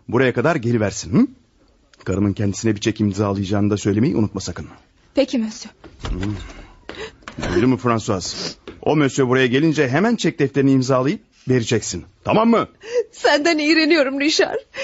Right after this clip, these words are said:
Speaker 3: Sen iğrenç yılanın tekisin. Geç de olsa bugün masken düştü. Bütün pisliklerini önüme
Speaker 1: Kapa
Speaker 3: serdin.
Speaker 1: çeneni.
Speaker 3: Evlenmeden önceki o nazik, kibar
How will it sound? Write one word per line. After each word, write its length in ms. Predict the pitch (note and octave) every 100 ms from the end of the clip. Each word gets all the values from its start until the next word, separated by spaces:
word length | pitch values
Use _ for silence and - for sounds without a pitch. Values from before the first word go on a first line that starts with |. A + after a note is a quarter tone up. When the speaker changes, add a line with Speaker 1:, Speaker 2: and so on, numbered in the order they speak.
| B4
Speaker 3:
Sen 300 | - F#4+ F4+
iğrenç 580 | D#4 E4+ F4+ A#4 G#4+ E4+
yılanın 380 | F4+ E4+ E4+
tekisin. 560 | E4 E4 - E4+ - - _ - - - G#3+
Geç 280 | D4+ F4
de 40 | A#3+
olsa 300 | A#3 C#4 C#4
bugün 200 | C#4+ D#4
masken 520 | C#4+ C#4 - C4 B3
düştü. 400 | A#3 - - G#3 - A4 F#4+
Bütün 280 | E4 B4 -
pisliklerini 640 | G4 - - E4+ E4+ E4+
önüme 300 | D#4 E4 D#4+
Speaker 1:
Kapa 160 | F4+ -
Speaker 3:
serdin. 120 | D4
Speaker 1:
çeneni. 440 | D3 D#3 E3+ D#3 - - - F4 F#4 D4+ - _ - F#4
Speaker 3:
Evlenmeden 600 | B3+ A#3+ D4+ E4 B3+ C#4+
önceki 360 | D4+ E4 -
o 200 | - F4
nazik, 520 | E4+ D#4 E4 F#4 -
kibar 360 | - F4 E4 A4+